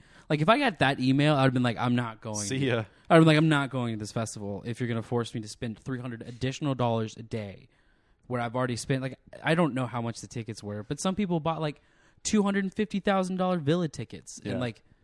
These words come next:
Speaker 1: that, those people I don't feel bad for 'cause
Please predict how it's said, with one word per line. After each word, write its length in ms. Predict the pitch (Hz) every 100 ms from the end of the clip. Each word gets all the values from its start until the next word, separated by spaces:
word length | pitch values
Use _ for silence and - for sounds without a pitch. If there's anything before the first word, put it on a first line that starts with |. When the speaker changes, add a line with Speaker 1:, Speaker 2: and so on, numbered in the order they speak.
| _ _
Speaker 1:
that, 240 | - 135 127
those 260 | 151 190
people 220 | - 165 147
I 80 | 123
don't 320 | 127 123 117
feel 120 | 117
bad 280 | 110 110 117
for 180 | 131 127
'cause 340 | 117 95 -